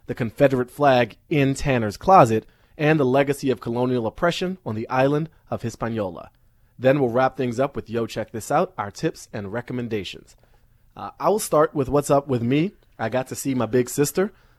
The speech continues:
Belinda Thurston, this week, visited Lansing, Detroit, uh, Chicago, Milwaukee, the whole Midwestern tour going on.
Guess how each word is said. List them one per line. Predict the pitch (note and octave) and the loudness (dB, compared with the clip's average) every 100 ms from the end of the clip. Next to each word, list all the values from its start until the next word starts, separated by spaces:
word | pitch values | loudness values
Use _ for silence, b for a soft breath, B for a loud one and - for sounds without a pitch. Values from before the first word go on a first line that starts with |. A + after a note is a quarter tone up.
| _ | _
Belinda | G#2+ A2+ B2 A2+ | -6 -2 0 -2
Thurston, | - B2+ B2 C#3 B2 | -2 -2 -2 -4 -4
this | A#2 - | -4 -4
week, | A#2+ D#3+ | -4 -4
visited | A2 A2 G#2+ F#2+ | -4 -2 -2 -2
Lansing, | G#2+ A#2+ - B2 A#2+ - _ _ _ | -2 -2 -2 -2 -2 -8 _ _ _
Detroit, | G2 - - A#2+ A#2+ - _ | -16 -10 2 4 4 0 _
uh, | G2 F#2 | -10 -8
Chicago, | - - - B2+ B2 A#2 A#2 | -10 -10 0 2 4 4 2
Milwaukee, | A2 G2 A#2 B2+ C3 | 2 0 4 4 2
the | A#2 | -6
whole | G#2 D#3+ B2 | -2 -2 0
Midwestern | B2 A#2+ A#2+ - G2+ | -2 0 -4 -6 -10
tour | C3+ A2+ G#2 | -4 -4 -4
going | G2+ G2 | -6 -6
on. | G2 | -8